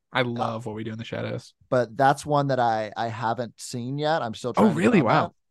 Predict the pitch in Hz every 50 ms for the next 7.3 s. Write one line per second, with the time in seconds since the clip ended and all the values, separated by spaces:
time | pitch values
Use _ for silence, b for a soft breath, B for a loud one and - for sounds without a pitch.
0 | _ - 151 180 165 135 131 127 123 117 110 92 85 - - - 170 151 - 190
1 | 226 240 233 175 151 143 143 - - 131 117 107 98 107 110 110 101 95 95 -
2 | - - - - _ _ _ _ _ _ _ - - 107 92 90 101 123 _ _
3 | - 117 113 113 156 135 113 117 104 - 95 - - 76 71 - _ _ _ -
4 | - 143 160 175 185 180 - - 175 160 151 147 143 139 139 131 127 - 139 127
5 | 113 110 110 104 98 - - - 117 - - 117 107 - 107 104 - 101 98 101
6 | 98 95 104 117 - 139 151 160 151 143 - 208 220 240 226 196 156 123 147 151
7 | - - 156 127 -